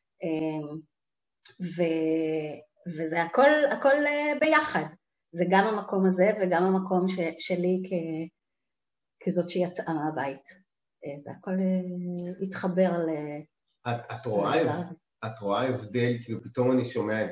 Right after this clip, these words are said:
Speaker 2: בית זה בית, והרי סיפרת לנו גם מה את עושה במקצוע ביום יום שלך. את רואה הבדל בין לעצב בית,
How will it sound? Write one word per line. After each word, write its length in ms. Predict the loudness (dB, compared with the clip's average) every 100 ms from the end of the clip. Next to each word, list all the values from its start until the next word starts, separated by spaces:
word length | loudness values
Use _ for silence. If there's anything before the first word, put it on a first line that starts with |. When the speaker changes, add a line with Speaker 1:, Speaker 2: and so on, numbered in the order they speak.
| 0
Speaker 2:
בית 180 | 0 0
זה 120 | -4
בית, 380 | 0 2 4 0 -4
והרי 420 | -2 2 2 0 -8 _ -20
סיפרת 400 | -2 2 4 4
לנו 180 | 4
גם 120 | 4 2
מה 140 | 0
את 60 | -2
עושה 540 | 0 2 4 2 0 -4 -8 -10
במקצוע 680 | -8 -8 -4 2 2 2 0
ביום 260 | 0 2
יום 140 | 2 2
שלך. 380 | -2 -4 -10 _ _ _ _ _ _ _ -20 -20 _ _ _ _ -10
את 140 | -2
רואה 200 | 2 6
הבדל 520 | 4 4 0 0 0 0
בין 500 | -2 -2 -2 -4 -8 _ _ _ _ -6
לעצב 500 | -4 -4 -2 -2 -2 -6 -14 -20 _ _
בית, 600 | -6 -2 0 -2 -4 -10